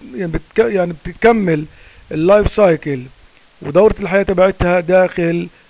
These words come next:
كائن غير الإنسان، لكن ممكن تصيب الإنسان بشكل عرضي. على سبيل المثال، نجيب مثال، في طفيل اسمه إكينوكوكس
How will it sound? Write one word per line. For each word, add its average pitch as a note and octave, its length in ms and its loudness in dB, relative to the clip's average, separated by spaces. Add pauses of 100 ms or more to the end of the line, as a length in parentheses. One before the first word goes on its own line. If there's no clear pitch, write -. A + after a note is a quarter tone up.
(100)
كائن F3 520 2
غير G#3 260 6
الإنسان، D#3 680 -4 (340)
لكن E3 240 -2
ممكن A#3 640 0
تصيب B3 260 -2
الإنسان A3 800 -2
بشكل F#3+ 400 -4
عرضي. D3+ 460 2 (520)
على F#3 200 2
سبيل F3 300 -2
المثال، D#3 440 -2
نجيب D#3 320 -6
مثال، F#3 400 2 (320)
في F#3+ 120 -4
طفيل F3+ 340 -2
اسمه F3+ 300 -10
إكينوكوكس E3 720 -4